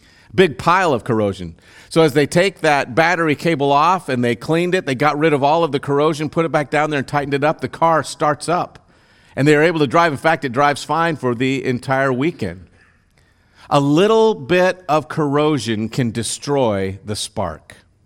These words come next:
A little bit of corrosion can destroy the spark.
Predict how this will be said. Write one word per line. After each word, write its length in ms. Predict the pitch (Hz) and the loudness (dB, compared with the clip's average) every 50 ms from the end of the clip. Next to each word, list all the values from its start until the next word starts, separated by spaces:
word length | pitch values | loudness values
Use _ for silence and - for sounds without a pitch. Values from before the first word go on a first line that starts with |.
| _ _ _ _ _ _ _ _ _ _ _ _ _ _ _ _ _ _ _ _ _ _ _ _ | _ _ _ _ _ _ _ _ _ _ _ _ _ _ _ _ _ _ _ _ _ _ _ _
A 40 | - | -4
little 140 | 113 123 131 | -2 -2 0
bit 140 | 127 156 156 | 2 0 0
of 80 | 147 | 0
corrosion 400 | - 147 147 156 160 143 120 113 | -2 0 0 0 0 0 -2 -6
can 140 | 104 - 110 | -6 -6 -8
destroy 340 | 104 - - - 123 120 123 | -8 -10 -10 -6 -4 -4 -4
the 80 | 110 110 | -4 -8
spark. 480 | - - - 92 85 85 - _ _ | -12 -8 -8 -8 -8 -8 -14 _ _